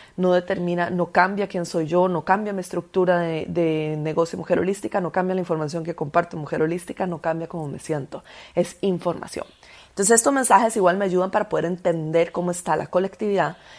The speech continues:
y poder también adaptar mis programas y mi información a la energía del momento. Entonces, primer-,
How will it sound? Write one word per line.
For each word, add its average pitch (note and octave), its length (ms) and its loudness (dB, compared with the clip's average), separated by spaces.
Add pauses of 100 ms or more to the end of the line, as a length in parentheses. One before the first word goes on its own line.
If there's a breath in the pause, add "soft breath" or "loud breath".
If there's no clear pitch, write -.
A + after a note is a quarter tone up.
(140)
y A3 100 2
poder E3 440 4
también F#3 640 -2
adaptar D#3+ 680 2
mis F3 320 -6
programas E3+ 540 -2
y - 20 -8
mi D#3+ 140 -4
información F3+ 680 -2
a F3+ 120 -4
la D3+ 80 -6
energía D3 320 -6
del C#3+ 80 -4
momento. - 420 -10 (420 loud breath)
Entonces, A3 680 0 (240)
primer-, G3+ 300 0